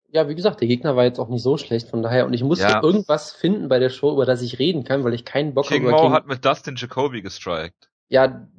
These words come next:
Speaker 1: ich hab halt keine Lust, über King Mo ausführlich zu reden, über, oder über Bobby Lashley. Deshalb musste
Speaker 2: Ja,
Speaker 1: ich
Speaker 2: aber
Speaker 1: mir
Speaker 2: über
Speaker 1: jetzt
Speaker 2: King Mo reden wir gleich noch.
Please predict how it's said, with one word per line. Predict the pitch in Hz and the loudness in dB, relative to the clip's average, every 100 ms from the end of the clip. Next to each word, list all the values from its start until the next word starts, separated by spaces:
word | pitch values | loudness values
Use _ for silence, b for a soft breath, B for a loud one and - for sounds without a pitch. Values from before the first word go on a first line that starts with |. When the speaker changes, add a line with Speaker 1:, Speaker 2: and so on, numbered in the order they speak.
| - | -16
Speaker 1:
ich | - | -6
hab | 147 | 0
halt | 151 - | 0 0
keine | 139 135 | -2 -2
Lust, | 143 | -2
über | 135 123 | -2 -2
King | - 123 | -2 -4
Mo | 120 131 147 - - | 2 4 2 0 -2
ausführlich | - 143 - 139 139 | 0 0 0 -4 -4
zu | - | -4
reden, | 123 135 131 | 0 0 2
über, | 117 117 - | 2 2 2
oder | 117 | 2
über | 113 107 | 2 2
Bobby | 113 107 | 0 0
Lashley. | 107 139 - 113 | 2 0 2 0
Deshalb | 113 120 | 0 2
musste | |
Speaker 2:
Ja, | 127 | 4
Speaker 1:
ich | 147 | 6
Speaker 2:
aber | 147 | 6
Speaker 1:
mir | 143 | 4
Speaker 2:
über | |
Speaker 1:
jetzt | 135 | 2
Speaker 2:
King | 156 139 | 0 -2
Mo | 147 | 0
reden | 147 143 | 2 0
wir | 123 | 0
gleich | 107 110 110 | 0 0 -4
noch. | 95 | -14